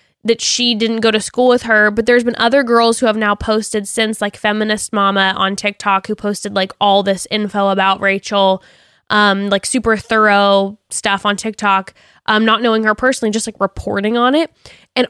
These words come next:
all these people who have posted about her get insane backlash from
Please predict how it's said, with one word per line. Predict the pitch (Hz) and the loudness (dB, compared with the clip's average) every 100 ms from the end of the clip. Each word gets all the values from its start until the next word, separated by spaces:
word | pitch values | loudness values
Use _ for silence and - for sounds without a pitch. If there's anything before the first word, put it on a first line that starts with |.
| - | 2
all | 240 294 | 2 4
these | 381 370 | 4 2
people | 330 269 285 | 0 0 2
who | 254 | 0
have | 220 | 0
posted | - 277 330 330 247 | -2 0 0 0 -2
about | 202 208 196 208 | 0 0 0 0
her | 208 202 196 - _ 214 | 2 2 0 -8 _ -2
get | 247 - _ | -2 -2 _
insane | 240 240 - 240 254 294 | -2 0 0 0 2 2
backlash | 240 220 226 240 220 214 - | 2 0 -2 0 0 0 -6
from | - 233 233 | -4 0 0